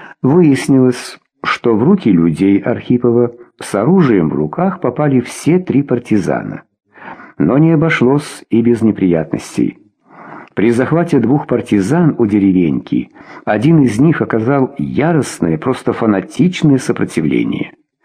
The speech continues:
Применить огнестрельное оружие – ему не дали, а вот, выхватив нож, он не только ранил одного диверсанта, но, поняв, что попал в безвыходное положение, нанес себе ужасную рану,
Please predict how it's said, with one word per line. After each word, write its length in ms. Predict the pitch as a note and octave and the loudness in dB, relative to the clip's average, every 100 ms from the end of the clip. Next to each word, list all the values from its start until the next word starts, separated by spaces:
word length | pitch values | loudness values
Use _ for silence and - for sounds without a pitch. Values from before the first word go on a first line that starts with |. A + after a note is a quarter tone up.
| - - - - | -20 -18 -18 -6
Применить 500 | F#2 G#2 A2 B2+ B2+ | 0 2 4 4 2
огнестрельное 680 | A#2 A#2 A#2+ - B2 A#2 A2+ | 2 0 0 2 2 4 2
оружие – 760 | - A2+ F3+ E3 D#2+ C2 - - - - - | 0 0 2 2 2 0 -2 -10 -20 -20 -4
ему 300 | D2+ G2+ A2+ | 0 2 4
не 200 | A2 A#2 | 4 4
дали, 400 | A#2 A2+ A2+ A2+ - - - | 2 2 0 -4 -20 -16 -4
а 80 | A2+ | -2
вот, 240 | A2+ - | -2 -2
выхватив 720 | - G2+ D#3+ - A#2+ A#2+ G#2+ | -2 2 2 2 0 0 0
нож, 500 | G2+ D3 G3+ F3+ - - - | 2 2 2 0 -6 -10 -2
он 240 | C3 B2+ | 2 4
не 100 | A#2 | 2
только 460 | A2+ F3+ F#3 F3+ B2+ | 2 0 0 0 -2
ранил 560 | A2 A#2 G2+ F#2+ E2+ - | 0 0 2 2 0 -2
одного 440 | G#2+ F#2 G#2+ G#2 | -4 0 2 2
диверсанта, 840 | F2+ F#2+ F#2+ - F2 B1 - - - - - - - - | 2 2 0 -2 -4 -4 -6 -8 -8 -18 -18 -18 -10 -2
но, 160 | C#2+ | -2
поняв, 380 | F#2+ A#2 C3+ C3+ | 0 2 2 0
что 180 | - A#2 | -4 -4
попал 320 | A#2+ A2+ C3+ | -2 -2 0
в 100 | G#2 | 0
безвыходное 680 | A2 A2 F2+ C3 A#2 A2 G#2+ | 0 0 0 0 0 2 0
положение, 800 | G#2 F2+ E2 C3+ D3 D#2 A#1 A1 - - - - - - | 0 -2 0 2 2 2 0 -4 -14 -20 -20 -20 -12 -4
нанес 400 | D2 G2+ D#3+ D#3 | 0 2 2 0
себе 320 | - B2+ B2 - | -2 0 0 -2
ужасную 720 | G#2 F#2+ C#3 D#3 - C#3+ C3+ | -6 -2 -2 -2 2 2 4
рану, 500 | D#3 D#3 F2 B1 - | 2 0 0 -2 -6